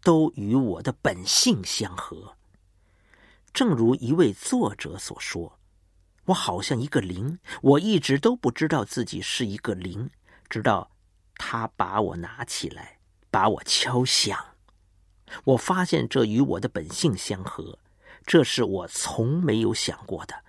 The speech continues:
而且我也发现有数以百万计的人在过去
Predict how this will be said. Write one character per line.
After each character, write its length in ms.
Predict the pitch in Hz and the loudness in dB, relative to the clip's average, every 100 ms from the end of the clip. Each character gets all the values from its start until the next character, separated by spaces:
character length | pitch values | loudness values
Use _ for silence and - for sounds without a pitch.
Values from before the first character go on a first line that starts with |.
| - - | -20 -6
而 180 | 117 139 | -2 0
且 220 | 117 87 _ _ | -2 -8 _ _
我 180 | - 117 | 2 2
也 240 | 120 95 | 4 -2
发 360 | - - 175 196 | -6 -6 -4 -4
现 340 | - 165 107 98 | -2 0 0 -2
有 160 | 87 | -6
数 380 | - - - 190 | -2 0 4 4
以 220 | 120 165 170 - | 4 2 0 -2
百 260 | - - 113 | -4 -2 0
万 320 | 247 247 107 | 2 2 -2
计 380 | - - 269 120 | -4 2 4 2
的 120 | 98 95 | 0 -6
人 300 | 95 101 143 - _ | -6 -4 -4 -6 _
在 200 | - 101 | -4 -2
过 260 | - 156 101 | 4 2 4
去 260 | - 107 | -2 -4